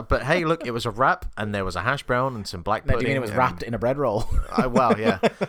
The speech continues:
Speaker 1: No, it was like an actual fajita sort of wrap. It was
Speaker 2: Fucking
Speaker 1: crazy.
Speaker 2: hell.
Speaker 1: Oh, I tell
Speaker 2: Like,
Speaker 1: you
Speaker 2: I was
Speaker 1: what.
Speaker 2: in a, I was in a part of Dublin recently where, um, the deli in a garage was doing focaccia bread. It's like the fucking notions on a garage <laughs> doing focaccia bread.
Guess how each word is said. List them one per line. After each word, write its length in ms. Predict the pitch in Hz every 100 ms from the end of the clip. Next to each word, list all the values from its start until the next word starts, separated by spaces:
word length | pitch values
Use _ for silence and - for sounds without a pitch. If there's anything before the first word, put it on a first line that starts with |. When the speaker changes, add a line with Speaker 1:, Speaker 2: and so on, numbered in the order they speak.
| 196
Speaker 1:
No, 160 | 160
it 80 | 190
was 160 | 165 180
like 100 | 170
an 80 |
actual 300 | 165 139 156
fajita 360 | 135 131 156 139
sort 200 | - 85
of 60 | 87
wrap. 220 | 82 -
It 140 | -
was 80 | 98
Speaker 2:
Fucking 100 | -
Speaker 1:
crazy. 120 | 147 -
Speaker 2:
hell. 300 | 113 73 -
Speaker 1:
Oh, 120 | 123
I 60 | 113
tell 160 | -
Speaker 2:
Like, 60 | 160
Speaker 1:
you 40 | 185
Speaker 2:
I 40 |
was 80 | 190
Speaker 1:
what. 20 | 175
Speaker 2:
in 80 |
a, 140 | 151 143
I 40 |
was 120 | 180 196
in 60 |
a 40 | 143
part 220 | 151 117
of 80 | 104
Dublin 340 | 127 127 101
recently 540 | 101 123 - 101 98
where, 420 | 92 113 104 98 -
um, 340 | 107 98 98 95
the 80 | 98
deli 460 | - 117 131 120
in 100 | 104
a 60 | 98
garage 580 | 80 107 120 98 80 87
was 200 | 95 101
doing 260 | 110 101
focaccia 720 | 90 - - - 131 - 110 87
bread. 320 | 78 73 - - - -
It's 100 | -
like 80 | 330
the 100 | -
fucking 440 | 294 - 330 330 254
notions 460 | 190 196 202 165
on 100 | 151
a 80 | 131
garage 560 | 123 143 143 143 139 127
<laughs> 20 |
doing 280 | 147 131 127
focaccia 760 | - - - 131 - 139 113
bread. 360 | 95 92 90